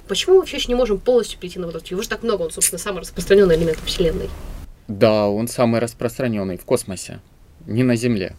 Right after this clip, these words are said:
Speaker 2: Хотя и на Земле тоже. Ну, он очень, э, взрывоопасный, э,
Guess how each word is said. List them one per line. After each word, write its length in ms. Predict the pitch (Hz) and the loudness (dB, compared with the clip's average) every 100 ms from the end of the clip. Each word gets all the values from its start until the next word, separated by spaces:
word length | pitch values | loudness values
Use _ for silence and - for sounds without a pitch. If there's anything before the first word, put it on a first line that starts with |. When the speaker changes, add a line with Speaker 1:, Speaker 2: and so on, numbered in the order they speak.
| - - | -20 -6
Speaker 2:
Хотя 220 | 123 226 | -2 2
и 40 | |
на 120 | 240 208 | 4 4
Земле 300 | 196 160 123 | 4 2 2
тоже. 460 | 104 101 92 80 - | 0 -2 -2 -8 -2
Ну, 340 | 117 135 139 | 2 2 2
он 260 | 127 123 - - | 4 4 2 -4
очень, 500 | 127 123 - 113 107 | -2 -2 -2 0 0
э, 220 | 101 98 98 | 0 2 0
взрывоопасный, 920 | 92 110 104 98 - 92 - - 190 - - - - - | 0 0 2 2 2 0 0 -4 -4 -6 -18 -20 -20 -12
э, 180 | 107 104 | -6 -6